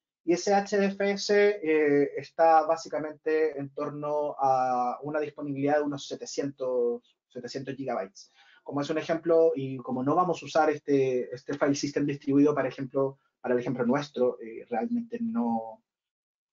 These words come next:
no tenemos mayor necesidad de H D F S, puesto, puesto que nuestra capa de, de, de persistencia está en Google Storage.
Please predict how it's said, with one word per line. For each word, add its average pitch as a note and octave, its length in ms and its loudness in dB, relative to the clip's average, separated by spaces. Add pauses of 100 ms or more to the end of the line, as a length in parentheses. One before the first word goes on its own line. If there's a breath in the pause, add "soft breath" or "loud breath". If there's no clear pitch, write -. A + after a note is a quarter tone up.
no C#3 220 4
tenemos C3 340 2
mayor B2 240 4
necesidad A#2+ 540 2
de A2+ 60 4
H A2+ 220 -2
D A2+ 100 0
F A#2 180 -2
S, A#2 160 -2
puesto, A#2+ 480 -2
puesto C3+ 240 -4
que B2+ 60 2
nuestra B2 340 0
capa C#3 340 4
de, B2+ 480 -2
de, A#2 200 -14
de A#2+ 100 0
persistencia C#3 640 -2
está C3+ 580 2 (460)
en B2 200 2
Google B2+ 280 4
Storage. - 400 -6